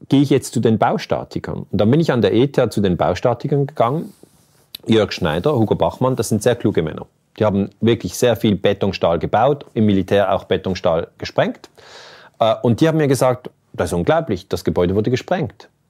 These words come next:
Dann sage ich, „Nein, nein, nein, es gibt keine Sprengung am elften September.“ Und da haben mir die gesagt, „Schauen Sie sich die oberen Ecken an des Gebäudes.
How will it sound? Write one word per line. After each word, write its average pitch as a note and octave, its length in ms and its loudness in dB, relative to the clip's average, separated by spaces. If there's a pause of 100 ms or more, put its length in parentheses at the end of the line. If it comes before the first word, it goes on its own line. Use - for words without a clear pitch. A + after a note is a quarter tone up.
Dann A#2 100 2
sage G2 180 0
ich, E2+ 120 -8
„Nein, G#2 240 0
nein, D3+ 160 2
nein, G#3 260 0
es A#2 120 -2
gibt D#3+ 160 -4
keine D#3+ 180 -2
Sprengung A2 340 -2
am F#2 60 0
elften F2 240 -4
September.“ D2 580 -6 (460)
Und A2+ 100 0
da B2 40 2
haben D3+ 120 2
mir D#3+ 120 4
die C3+ 120 2
gesagt, A#2+ 560 0 (320)
„Schauen F3 300 0
Sie F3 80 0
sich F3+ 160 0
die - 160 0
oberen C#3+ 380 2
Ecken C3 320 -2
an E2 120 -2
des D#2 160 -4
Gebäudes. C#2 600 -6